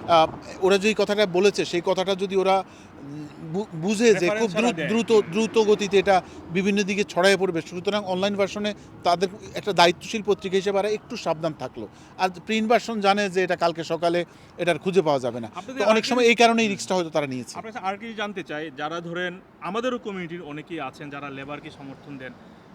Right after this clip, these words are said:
Speaker 2: তারা বলছেন এই কনসার্ন বিষয়টাকেই তারা দুঃখিত হিসাবে নিয়ে স্টোরি করেছে। আসলে কনসার্ন আর সরি শব্দটার মধ্যে কত তফাৎ, এটা আসলে
Speaker 1: এখন
Speaker 2: এটা
Speaker 1: জিনিসটা হয় কি, এখন যখন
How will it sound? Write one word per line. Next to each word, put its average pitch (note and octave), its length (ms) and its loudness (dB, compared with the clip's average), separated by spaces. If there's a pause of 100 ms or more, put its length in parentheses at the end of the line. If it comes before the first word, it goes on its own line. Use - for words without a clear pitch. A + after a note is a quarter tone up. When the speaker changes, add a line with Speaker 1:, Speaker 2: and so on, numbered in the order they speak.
(120)
Speaker 2:
তারা A#3 240 2
বলছেন E3+ 480 -4 (380)
এই E3 80 -10 (120)
কনসার্ন B3 600 -6
বিষয়টাকেই B3 720 -6
তারা F#3+ 240 -8
দুঃখিত E3+ 440 -12
হিসাবে F#3+ 340 -8
নিয়ে F3+ 300 -12 (260)
স্টোরি F3 280 -6
করেছে। C3+ 480 -10
আসলে G#3+ 260 -12
কনসার্ন A#3+ 760 -10
আর E3 160 -8 (360)
সরি A3+ 360 -4
শব্দটার G#3+ 380 -10
মধ্যে G3+ 220 -12
কত G#3 260 -10
তফাৎ, D3+ 360 -10 (420)
এটা G#3 240 -4
আসলে G#3+ 260 -4 (320)
Speaker 1:
এখন A3+ 300 2
Speaker 2:
এটা G3 200 -6
Speaker 1:
জিনিসটা F#3+ 440 -2
হয় F3+ 240 0
কি, G3 280 -6 (440)
এখন G3 240 -4
যখন G3 400 0